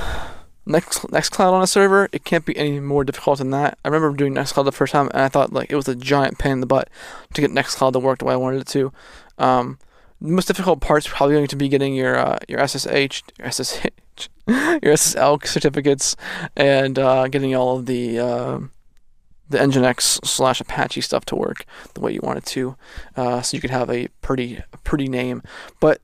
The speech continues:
if you, l-, I'm looking at the, uh, instructions here, and, um, it's not very, there isn't really much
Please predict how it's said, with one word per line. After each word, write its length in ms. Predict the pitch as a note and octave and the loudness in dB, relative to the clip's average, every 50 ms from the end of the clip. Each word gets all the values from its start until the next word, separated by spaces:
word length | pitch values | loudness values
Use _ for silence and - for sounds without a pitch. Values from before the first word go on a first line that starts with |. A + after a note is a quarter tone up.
| _ - | _ -12
if 120 | - - D#3 | -6 -2 -2
you, 100 | D3+ D3 | 0 0
l-, 100 | - - | 0 -2
I'm 80 | - D3+ | 0 2
looking 240 | D#3+ E3+ D#3+ E3 D#3 | 2 2 2 2 2
at 180 | D3+ C#3+ C#3 | 2 2 2
the, 200 | - C#3+ C#3 C3+ | -2 -4 -2 0
uh, 100 | C3 C3 | 0 0
instructions 640 | - - C3+ - - E3+ F3 - - - C#3 C3 - | -2 -4 -6 -4 0 0 0 0 -2 -6 -6 -4 -2
here, 340 | D3 C#3 C3+ C3+ C3+ C3 - - - _ _ - - _ _ _ _ | -2 -2 -2 -2 -6 -8 -14 -20 -20 _ _ -20 -20 _ _ _ _
and, 340 | C3+ C3+ C#3 C3+ C3+ C3 | -4 -4 -2 -4 -2 -2
um, 440 | C#3 C3+ C3+ C3+ C3+ C3+ C3+ C3 C3+ - - - - - - - - _ - _ _ _ _ _ _ _ _ _ _ _ - - - - _ - _ - | -2 0 0 0 0 -2 -4 -8 -12 -14 -16 -18 -20 -20 -20 -20 -20 _ -20 _ _ _ _ _ _ _ _ _ _ _ -20 -20 -20 -20 _ -20 _ -4
it's 240 | D#3+ - - - | -4 -4 -4 -6
not 340 | - D3 C#3+ D3+ E3+ - - _ - | -4 -2 0 0 0 0 -2 _ -10
very, 240 | C#3+ C3+ C#3+ D#3 - - - - - | -6 -4 -2 -4 -4 -6 -12 -14 -10
there 140 | - - - | -6 -2 -2
isn't 180 | - G#3 F#3+ - | -2 -2 -2 -4
really 160 | - E3+ D#3+ | -2 -2 -2
much 340 | C#3 D3 D#3 D3+ - - | 2 0 0 0 0 -8